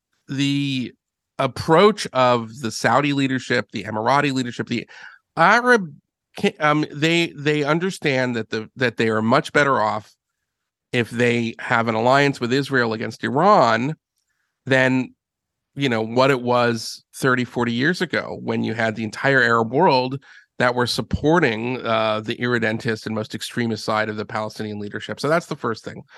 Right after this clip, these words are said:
So where do the Palestinians turn at this point? Well, I mean, are they gonna turn to the Iranians? I, I am, uh,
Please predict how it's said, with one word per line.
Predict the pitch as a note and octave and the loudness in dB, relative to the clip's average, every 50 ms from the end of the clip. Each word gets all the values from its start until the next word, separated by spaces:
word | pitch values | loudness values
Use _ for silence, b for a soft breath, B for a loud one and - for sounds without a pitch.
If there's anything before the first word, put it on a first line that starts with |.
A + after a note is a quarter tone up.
| B B B B | B B B B
So | - - D3 | -6 -4 -2
where | C#3 D3+ E3+ | 0 0 0
do | F3+ | 0
the | E3+ | -2
Palestinians | D#3 D3 D#3 D#3 D#3 D3 - - D3 D3 C#3+ C3 B2+ | 0 0 2 2 2 2 0 -2 -2 -2 -2 -4 -4
turn | - - D3 D3+ E3+ | -4 -2 0 0 0
at | F#3 - | 0 -2
this | - G#2 - | -4 -8 -8
point? | - - A2+ G#2 G2+ A#2 | -8 -8 -6 -6 -4 -2
Well, | B2+ A#2+ | -2 -2
I | A#2 | 0
mean, | A#2 A2 G#2+ | -2 -2 -4
are | |
they | A2 A#2 | -2 -2
gonna | B2+ B2 A#2 | 0 -2 -2
turn | - - C3 C3 | 0 -2 -2 -2
to | B2 | -2
the | A#2+ A#2+ | -2 -4
Iranians? | A#2 A#2 A#2 A#2+ B2 C3+ D3+ D#3+ D#3+ D#3 - - - | -2 -2 0 0 0 0 0 0 -2 -4 -6 -4 0
I, | C3+ E3 F#3 - - _ _ _ _ - | 0 2 2 0 -4 _ _ _ _ 2
I | D3 D#3 F3 F#3+ | 4 4 6 6
am, | F#3+ F#3 F3+ E3+ D#3+ D#3 D3+ C#3+ B2 | 6 4 4 4 2 0 -2 -2 -2
uh, | B2 B2+ B2+ B2+ B2 A#2+ | 0 0 2 2 2 0